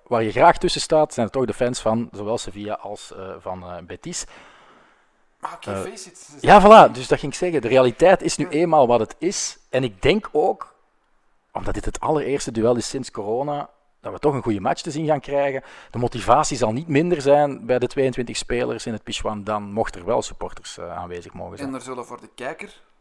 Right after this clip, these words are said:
Speaker 2: eh, op tv wel kijker, eh, wel, eh,
Speaker 1: Ja,
Speaker 2: supporters
Speaker 1: het spektakel.
Speaker 2: zijn.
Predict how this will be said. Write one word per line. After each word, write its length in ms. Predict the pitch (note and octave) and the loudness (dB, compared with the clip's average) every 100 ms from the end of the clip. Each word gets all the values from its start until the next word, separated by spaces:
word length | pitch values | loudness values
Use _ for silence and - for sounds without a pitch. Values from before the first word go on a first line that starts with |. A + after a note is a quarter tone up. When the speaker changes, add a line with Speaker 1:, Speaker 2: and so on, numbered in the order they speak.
| _ | _
Speaker 2:
eh, 80 | C3 C3 C3 | -20 -20 -20
op 100 | C3 | -20
tv 340 | A#2+ A2 C3+ C#3+ | -20 -18 -16 -10
wel 180 | B2 | -10
kijker, 380 | - D#3 C#3+ C#3 - | -10 -14 -16 -20 -16
eh, 200 | C3 C3+ | -14 -8
wel, 160 | D#3+ G#3 | -8 -8
eh, 40 | |
Speaker 1:
Ja, 60 | F#3 | -10
Speaker 2:
supporters 280 | B2 A2+ A#2+ | -2 4 4
Speaker 1:
het 60 | - | 4
spektakel. 560 | - C#3 C#3 C3+ C3+ B2 | 2 6 6 6 4 0
Speaker 2:
zijn. 140 | - | 0